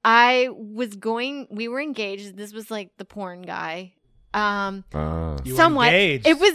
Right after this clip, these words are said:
Speaker 1: n-, but no ring. And late at night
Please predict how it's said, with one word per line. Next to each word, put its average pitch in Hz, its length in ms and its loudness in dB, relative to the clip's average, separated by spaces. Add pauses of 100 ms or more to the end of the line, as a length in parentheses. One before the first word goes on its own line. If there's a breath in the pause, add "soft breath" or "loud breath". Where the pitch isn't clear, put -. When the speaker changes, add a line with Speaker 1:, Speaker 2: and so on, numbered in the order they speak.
Speaker 1:
n-, 269 340 0
but 262 200 2
no 254 300 4
ring. 233 560 -2 (400)
And 240 480 2
late 233 300 2
at 269 140 2
night 208 380 -2